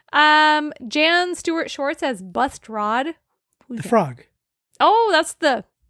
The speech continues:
Speaker 1: I didn't know who that was.
Speaker 2: Yeah.
Speaker 1: Okay. Um, Ugg Fudge Buana?
Speaker 2: That's a fake name. That's, that's actually, uh,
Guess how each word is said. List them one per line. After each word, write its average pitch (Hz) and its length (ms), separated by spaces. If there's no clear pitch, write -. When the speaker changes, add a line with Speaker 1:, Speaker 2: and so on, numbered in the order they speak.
Speaker 1:
I 277 100
didn't 320 180
know - 160
who 247 100
that - 260
was. 123 180
Speaker 2:
Yeah. - 1600
Speaker 1:
Okay. 214 240
Um, 254 400
Ugg 302 440
Fudge 302 600
Buana? 247 400
Speaker 2:
That's - 140
a 185 40
fake 160 260
name. 143 140
That's, 165 240
that's 180 140
actually, 170 520
uh, 160 460